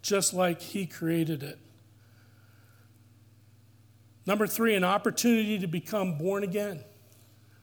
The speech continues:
Born again. In John three three, Nicodemus, who was a religious leader, came to Jesus at night. He was curious about who this Jesus was. Was he really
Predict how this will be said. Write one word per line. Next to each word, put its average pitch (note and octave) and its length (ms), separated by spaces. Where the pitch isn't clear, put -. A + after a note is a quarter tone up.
Born F#3 300
again. F3+ 420
In E3+ 100
John G3+ 260
three A3 260
three, A3 300
Nicodemus, F#3+ 720
who G3 140
was F#3 160
a F3+ 120
religious G3 560
leader, G3+ 400
came A#3 260
to G3+ 80
Jesus G#3+ 560
at A3 100
night. A3 240
He G3 60
was F3+ 180
curious A#3 440
about F3 280
who A3 140
this G3 220
Jesus F3 480
was. F#3+ 320
Was E3+ 160
he F3+ 60
really G3+ 560